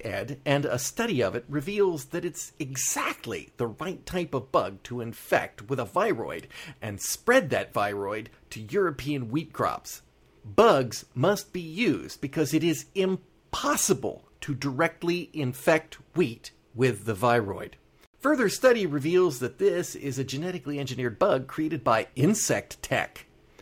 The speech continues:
Ross goes to Insect Tech while Ed and Beckett attempt a break-in at Pesticorp to obtain the viroid.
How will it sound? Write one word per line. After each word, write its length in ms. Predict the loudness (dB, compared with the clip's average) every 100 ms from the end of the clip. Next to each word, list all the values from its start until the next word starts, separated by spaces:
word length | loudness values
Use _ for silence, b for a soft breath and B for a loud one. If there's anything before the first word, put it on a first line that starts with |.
| B B B B 4
Ross 280 | 6 6 4
goes 240 | 4 4
to 120 | 0
Insect 480 | -2 -2 -2 -6 -4
Tech 260 | -2 -2 0
while 320 | 2 2 2 0
Ed 220 | 0 0
and 160 | 0
Beckett 320 | 2 0 -2 -6
attempt 380 | -2 -2 0
a 40 | -2
break-in 540 | 0 0 0 -2 -2
at 160 | -2 -2
Pesticorp 680 | -4 -2 -6 -4 -6 -6 -8
to 160 | -4 -4
obtain 460 | -4 -2 -2 -2
the 80 | 0
viroid. 540 | 4 6 4 0 -4